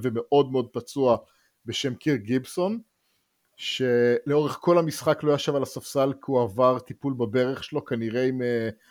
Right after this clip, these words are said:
לא זוכר איזה פציעה הייתה לו בברך, לדעתי רצועה קרועה, כלומר, הוא לא באמת היה יכול לשחק, והוא עולה לעשות את החו-, אה,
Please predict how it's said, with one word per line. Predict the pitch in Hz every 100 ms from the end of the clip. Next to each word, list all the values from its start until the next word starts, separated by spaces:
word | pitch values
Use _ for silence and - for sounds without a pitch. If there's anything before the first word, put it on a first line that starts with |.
| _ 135
לא |
זוכר | 139 156
איזה | 147
פציעה | 143 - 143
הייתה | 139 143
לו | 123
בברך, | 120 135
לדעתי | 127 - 131 123
רצועה | 127 - 127
קרועה, | 123 120 120 120
כלומר, | 131 117
הוא | 110
לא | 120 127
באמת | 127 120 120
היה |
יכול | 113 113
לשחק, | - 104 131 214 214 _ _ _ _ _ _ _ _ _ _ _ - -
והוא | 104 90 120 113 117 117 113 - _ - 131
עולה | 135 143
לעשות | - 156 139
את | -
החו-, | 135 127 113
אה, | 131 123